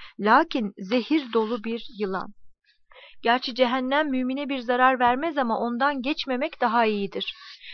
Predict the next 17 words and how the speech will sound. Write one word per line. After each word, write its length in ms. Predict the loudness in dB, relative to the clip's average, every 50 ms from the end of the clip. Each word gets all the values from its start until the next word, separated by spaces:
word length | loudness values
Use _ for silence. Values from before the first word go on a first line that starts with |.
| -16 -8 -2
Cehennem 540 | 0 2 4 4 4 2 2 0 -2 -2 -2
mümine 380 | -2 -2 -2 0 0 0 0 0
bir 100 | -2 2 2
azap 400 | 2 2 4 2 0 0 _ 2
vermez. 480 | 2 2 2 0 -2 -4 -6 -10 -14 -2 0
Fakat 300 | 0 4 4 4 2 2 _ -16 -20 -8 0
her 240 | 6 8 8 8
halükarda 920 | 8 10 12 12 12 10 6 2 0 -2 -2 -2 -2 2 2 2 2 2 0 -6 -14 0
cennet 380 | 2 4 4 6 4 4 2 0 -2 -6 -6 -6
daha 200 | -4 -4 -6 -10
güzeldir. 720 | -12 -14 -12 -10 -10 -10 -10 _ -16 -16 -16 -14 -16 -16 -18 _ _ _ -20 -20 _ _ _ _ _ -20 _
İki 220 | -16 -10 -6 -6 -6
yüz 160 | -4 -4 -4
elli. 280 | -4 -4 -6 -10 -12 -16 _ _ -20 -20 -18 -16 -14 4 6
Ey 180 | 8 8 8 6
noksan 300 | 4 2 2 0 0 0
akıllılar, 540 | 2 0 -2 -2 -2 -4 -4 -4 -4 -4